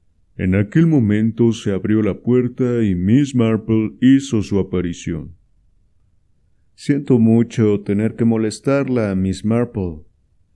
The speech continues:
dijo el coronel después que hube hecho su presentación, adoptando unas absurdas maneras militares que creía atraían a las viejas señoras.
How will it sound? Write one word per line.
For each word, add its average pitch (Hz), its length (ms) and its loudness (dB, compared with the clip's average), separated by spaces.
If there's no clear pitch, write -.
dijo 95 460 -2
el 95 140 -2
coronel 123 720 2
después 139 460 -2
que 165 100 2
hube 139 500 2
hecho 107 280 -2
su 101 220 -6
presentación, 101 1000 -2
adoptando 139 640 0
unas 147 420 0
absurdas 113 640 0
maneras 95 520 0
militares 113 800 0
que 120 160 -4
creía 147 800 0
atraían 101 640 0
a 92 80 -2
las 90 240 -6
viejas 101 400 -2
señoras. 92 720 -6